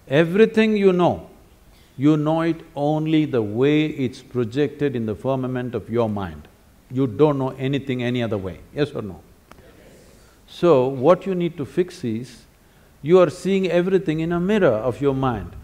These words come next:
and the mirror is wonky. First fix it. First thing is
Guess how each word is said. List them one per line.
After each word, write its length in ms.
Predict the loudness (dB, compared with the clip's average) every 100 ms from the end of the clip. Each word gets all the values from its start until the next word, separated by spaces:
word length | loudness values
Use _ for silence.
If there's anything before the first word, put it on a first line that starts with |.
| -20 -10
and 200 | -2 0
the 80 | 2
mirror 320 | 2 4 6
is 140 | 6 4
wonky. 600 | 2 0 0 -4 -8 -10 -20 -20 _ -12
First 320 | 0 0 0
fix 300 | -4 -4 0
it. 300 | -2 -4 -18 -20 -20 -20 _ -20 _ -20 -20
First 400 | -2 2 2 2
thing 220 | 0 0
is 360 | 0 0 -4